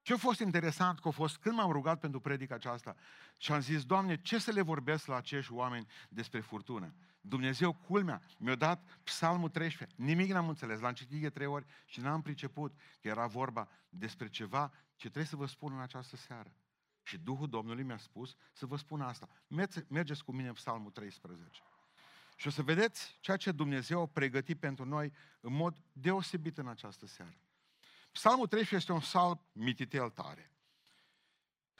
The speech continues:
Un psalm al lui David, „Cât de mai marele cântăreților e Dutun.”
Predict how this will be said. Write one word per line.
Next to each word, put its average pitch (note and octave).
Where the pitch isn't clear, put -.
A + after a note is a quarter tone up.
Un D3+
psalm A#3
al A3+
lui G#3+
David, D#3+
„Cât D#3
de E3+
mai E3+
marele G3
cântăreților E3
e D3+
Dutun.” C#3+